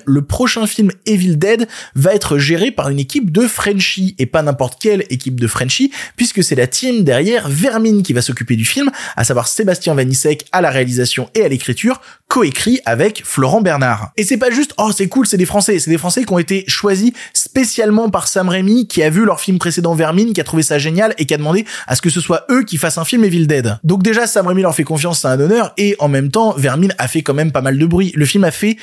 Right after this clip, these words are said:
plus de deux cent soixante-dix mille entrées en salle. C'est plus, par exemple, que des phénomènes comme Grave, plus que les French Frayeurs à l'époque, genre Martyr et, ou Frontière, et plus que du genre qui a été surfinancé l'année dernière, genre, euh, Acide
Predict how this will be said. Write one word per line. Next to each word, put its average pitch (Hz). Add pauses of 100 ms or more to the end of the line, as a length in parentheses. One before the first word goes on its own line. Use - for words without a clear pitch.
(200)
plus 202
de 170
deux 160
cent 240
soixante-dix 180
mille 208
entrées 170
en 160
salle. 214 (240)
C'est -
plus, 240
par 165
exemple, 190
que 208 (300)
des 165
phénomènes 185
comme 156
Grave, 185
plus 240
que -
les 170
French 202
Frayeurs 196
à 170
l'époque, 170
genre 147
Martyr 165
et, 151
ou 160
Frontière, 190 (300)
et 190
plus 214
que 196
du 165
genre 202
qui -
a 143
été 143
surfinancé 151
l'année 131
dernière, 143
genre, 117
euh, 104 (100)
Acide 147